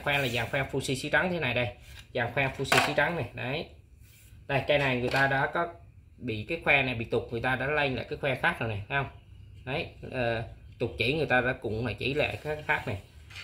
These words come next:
Rồi, cái này cũng là thân gác đầu nó là phíp đặc nha, nên là nó rất là cứng, nó cứng khoảng là tám mươi đến một trăm, cứng tám mươi đến một trăm. Rồi, cái này hai mét một này, chất liệu là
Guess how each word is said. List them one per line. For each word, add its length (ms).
Rồi, 240
cái 100
này 240
cũng 160
là 320
thân 240
gác 220
đầu 220
nó 120
là 160
phíp 200
đặc 220
nha, 240
nên 200
là 120
nó 160
rất 180
là 60
cứng, 300
nó 80
cứng 300
khoảng 220
là 340
tám 220
mươi 200
đến 100
một 220
trăm, 180
cứng 180
tám 240
mươi 140
đến 120
một 180
trăm. 320
Rồi, 240
cái 80
này 160
hai 200
mét 180
một 200
này, 160
chất 180
liệu 200
là 100